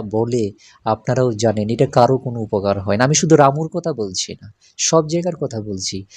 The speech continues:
এটা কারো কোনো কাজে যায় না, রাষ্ট্রের ভাবমূর্তি ক্ষুণ্ণ হয়, এবং আপনারা বৃহত্তর সম্প্রদায় হিসেবে আপনাদেরও বদনাম হয়, অথচ সবাই এই অপরাধগুলো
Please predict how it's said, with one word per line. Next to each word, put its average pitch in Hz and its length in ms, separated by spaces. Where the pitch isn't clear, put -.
এটা 143 160
কারো 135 400
কোনো 135 300
কাজে 113 360
যায় 117 400
না, 135 120
রাষ্ট্রের 110 520
ভাবমূর্তি 123 520
ক্ষুণ্ণ 123 400
হয়, 123 280
এবং 120 260
আপনারা 120 480
বৃহত্তর 131 480
সম্প্রদায় 131 640
হিসেবে 117 340
আপনাদেরও 110 540
বদনাম 117 460
হয়, 120 220
অথচ 117 280
সবাই 120 640
এই 120 160
অপরাধগুলো 113 580